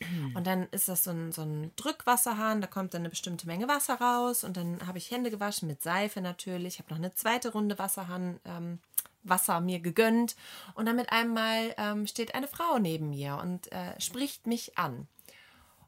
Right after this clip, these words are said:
Speaker 2: Und dann habe ich gedacht, vielleicht will sie einen Tampon, habe ich im ersten Moment gedacht. Ne? So, so ein, so eine, äh, so, so ist sie auf mich zugegangen. Sie wollte was von mir.
Speaker 1: So freundschaftlich,
Speaker 2: Ja,
Speaker 1: intim.
Speaker 2: sie wollte was von mir,
Speaker 1: Persönlich.
Speaker 2: genau.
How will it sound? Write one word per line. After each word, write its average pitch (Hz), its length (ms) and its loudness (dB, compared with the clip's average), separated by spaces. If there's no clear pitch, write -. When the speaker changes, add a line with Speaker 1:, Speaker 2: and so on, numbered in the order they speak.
Speaker 2:
Und 220 120 2
dann 214 180 4
habe 220 80 2
ich 220 100 -4
gedacht, 202 180 -2
vielleicht 208 200 0
will 220 100 4
sie 208 100 4
einen 202 80 2
Tampon, 151 440 -4
habe 147 140 -6
ich - 80 -8
im 151 80 -8
ersten 139 240 -6
Moment 135 280 -6
gedacht. - 440 -12
Ne? 262 160 0
So, 233 200 -2
so 208 140 0
ein, 233 200 0
so 247 120 -2
eine, 233 400 0
äh, 208 220 -2
so, 262 320 0
so 277 120 0
ist 254 100 2
sie 254 100 0
auf - 120 -2
mich 202 160 -2
zugegangen. 151 520 -6
Sie 185 120 -6
wollte 185 280 4
was 143 160 -10
von 160 180 -12
mir. 135 60 -6
Speaker 1:
So 156 100 -2
freundschaftlich, 147 760 -4
Speaker 2:
Ja, 220 260 6
Speaker 1:
intim. 170 180 0
Speaker 2:
sie 240 120 4
wollte 185 260 4
was 156 180 -4
von 180 160 -8
mir, 151 200 -6
Speaker 1:
Persönlich. 165 320 0
Speaker 2:
genau. 160 240 -2